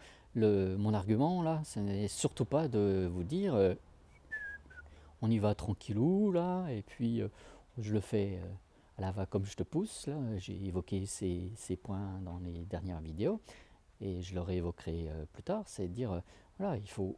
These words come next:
aussi, euh, garder le focus sur ce que vous voulez faire et mettre, euh,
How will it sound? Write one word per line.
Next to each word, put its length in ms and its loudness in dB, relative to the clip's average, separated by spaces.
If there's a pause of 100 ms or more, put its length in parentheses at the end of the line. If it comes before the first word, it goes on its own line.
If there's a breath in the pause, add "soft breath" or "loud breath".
aussi, 460 -2
euh, 180 -4
garder 300 0
le 60 -4
focus 340 -8
sur 220 -14
ce 100 -12
que 80 -4
vous 80 -2
voulez 180 -2
faire 400 -4
et 360 0
mettre, 420 -4
euh, 240 -2